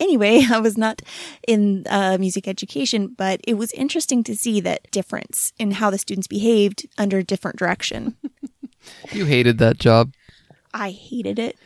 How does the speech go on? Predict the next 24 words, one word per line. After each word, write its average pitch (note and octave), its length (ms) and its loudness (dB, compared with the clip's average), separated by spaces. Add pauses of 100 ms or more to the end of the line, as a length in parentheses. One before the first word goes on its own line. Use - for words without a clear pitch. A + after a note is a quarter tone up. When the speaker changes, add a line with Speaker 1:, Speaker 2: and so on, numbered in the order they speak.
(100)
Speaker 1:
That G#3 140 -4
was G3+ 120 -4
the G3 80 -6
worst F#3+ 360 -6
job - 200 -10
I've F#3 140 -4
Speaker 2:
We E3+ 80 2
Speaker 1:
ever F#3 140 2
Speaker 2:
shoulda F3+ 140 4
Speaker 1:
had. F3+ 180 0
Speaker 2:
quit. B2 220 4 (560)
We F#3 120 -2
shoulda G#3 220 -4
quit - 260 -6 (100)
both - 240 2
our - 180 -2
jobs - 560 -8 (240)
right F#2+ 300 -2
then. F2+ 260 -4 (760)
We B2+ 120 -4
shoulda A#2+ 220 -2
gotten G#2+ 340 -2
to C#3 180 -2
our B2 200 2